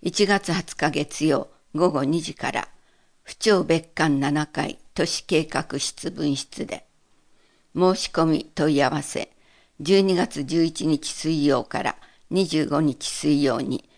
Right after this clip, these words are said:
口述希望者は口述申し出書、様式指定を郵送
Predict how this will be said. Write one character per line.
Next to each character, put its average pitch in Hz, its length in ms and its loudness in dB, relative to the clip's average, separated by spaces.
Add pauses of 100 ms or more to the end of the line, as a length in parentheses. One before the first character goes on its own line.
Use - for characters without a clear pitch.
(260)
口 190 260 6
述 170 340 -6
希 156 140 2
望 160 180 4
者 - 240 -4
は - 220 -2 (140)
口 175 220 4
述 156 320 -2
申 143 200 2
し - 160 -8
出 113 120 -4
書、 - 280 -8 (280)
様 165 220 2
式 - 240 -6
指 151 120 -2 (120)
定 - 260 -4 (320)
を 185 120 2 (120)
郵 180 200 4
送 - 460 2